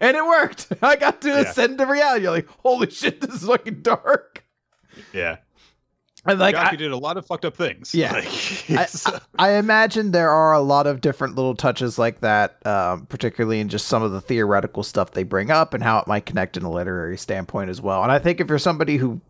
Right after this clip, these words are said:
Speaker 1: digs that sort of storyline, like, th-, there's, I, I feel like there's probably a lot of that in here for you to, to really dig into. Um, it's also just a sweet little, like,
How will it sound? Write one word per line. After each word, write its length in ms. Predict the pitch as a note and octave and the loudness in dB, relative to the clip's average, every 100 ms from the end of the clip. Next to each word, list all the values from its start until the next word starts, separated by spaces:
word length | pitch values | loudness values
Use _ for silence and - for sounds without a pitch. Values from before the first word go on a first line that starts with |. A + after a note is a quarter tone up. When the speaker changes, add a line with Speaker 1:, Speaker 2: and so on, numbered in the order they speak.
| _ | _
Speaker 1:
digs 280 | C#3 C#3+ B2 | -2 0 0
that 200 | B2+ A2 | 0 0
sort 140 | C3 | -2
of 60 | F#2 | -2
storyline, 640 | - C3+ A#2+ G2+ F2+ E2 - _ _ _ | 0 2 2 2 0 -4 -10 _ _ _
like, 260 | F#2+ F#2+ - _ _ _ _ _ _ | -4 -4 -12 _ _ _ _ _ _
th-, 160 | F2+ - | -14 -12
there's, 300 | A2 G#2+ - _ - | -12 -14 -18 _ -10
I, 320 | F2 D#2+ G#2 - | -6 -2 -2 0
I 180 | B2+ D#3 | 2 2
feel 360 | C3+ - A#3+ B3 | 0 0 4 6
like 280 | F#3 E3 D3 | 4 2 2
there's 200 | C#3+ C3+ | 0 0
probably 380 | - C3+ B2+ B2 | 0 0 2 0
a 60 | |
lot 200 | A#2 A2+ | 2 0
of 120 | F#2+ | 0
that 220 | G2+ F2 - | -2 -4 -6
in 200 | F#2 F#2+ | -10 -10
here 240 | - - | -10 -10
for 140 | - | -10
you 140 | E2+ E2+ | -10 -10
to, 180 | E2+ C#2+ - | -10 -12 -14
to 100 | F2+ | -10
really 300 | F2+ F#2 F2 | -6 -6 -6
dig 300 | F2+ D#2+ D2+ | -6 -8 -10
into. 400 | D2 - - - - - - _ | -14 -10 -8 -10 -18 -20 -20 _
Um, 500 | - F#2+ F#2 F#2 F2+ - _ _ - | 0 2 4 2 -2 -10 _ _ -4
it's 140 | D#4+ | 2
also 260 | C4+ C4 - | 2 2 0
just 240 | A3 - | -4 -4
a 60 | D#3 | -4
sweet 260 | D3+ D#3 | 0 0
little, 400 | D3+ D3+ C#3+ C3+ - | 2 2 2 0 0
like, 260 | C3+ C3+ | 0 0